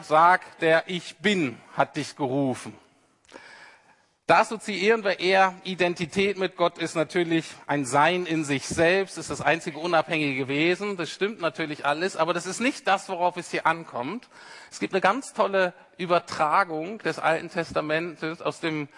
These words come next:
von einem jüdischen Philosophen, Martin Buber, und einem jüdischen Sprachwissenschaftler, Fritz Rosenzweig. Und die haben zusammen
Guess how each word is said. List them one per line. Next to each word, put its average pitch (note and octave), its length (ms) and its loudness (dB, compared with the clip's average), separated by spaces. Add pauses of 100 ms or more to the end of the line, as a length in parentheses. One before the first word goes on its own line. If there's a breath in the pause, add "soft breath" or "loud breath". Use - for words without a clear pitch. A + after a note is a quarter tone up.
(160 loud breath)
von D#3 220 -2
einem D3+ 560 0
jüdischen F3+ 460 -6
Philosophen, D#3+ 640 -2
Martin D#3 440 0
Buber, F3 600 -2 (260 loud breath)
und D#3+ 220 -6
einem D3+ 240 0
jüdischen D#3+ 640 -4
Sprachwissenschaftler, C#3+ 1000 -2
Fritz - 280 -12
Rosenzweig. D3 680 -2
Und D#3+ 120 -12
die G3 100 -4
haben G3+ 160 -2
zusammen F3 540 -2